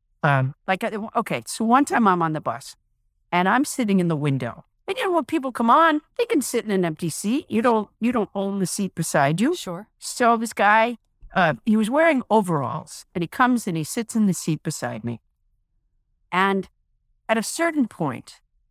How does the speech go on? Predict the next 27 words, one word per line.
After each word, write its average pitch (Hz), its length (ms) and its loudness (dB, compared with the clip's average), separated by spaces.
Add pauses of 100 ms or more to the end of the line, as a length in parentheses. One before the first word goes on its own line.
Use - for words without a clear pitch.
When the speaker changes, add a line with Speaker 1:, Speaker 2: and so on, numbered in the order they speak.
(160)
Speaker 1:
he 220 180 -2
sticks - 640 -6
his 262 200 -4
hands 156 720 -4 (120)
into 185 240 0
his 160 120 -2
pants. 143 600 -2
Speaker 2:
Oh, - 40 -16
no. 143 280 -16 (500)
Speaker 1:
Yep. - 180 -4 (840)
And 233 520 2 (560)
I'm, 208 200 2
like, 185 320 -2 (340)
so 247 460 2
embarrassed 151 720 0 (100)
and 165 160 -2
so, 202 540 2
like, 147 420 -2 (840)
do-, 196 280 4
not 196 280 4
knowing 175 280 0
how 160 120 2
to 147 80 0
handle 135 360 0
this. - 420 -16
Speaker 2:
Yeah. 226 180 -6
Speaker 1:
And 160 360 0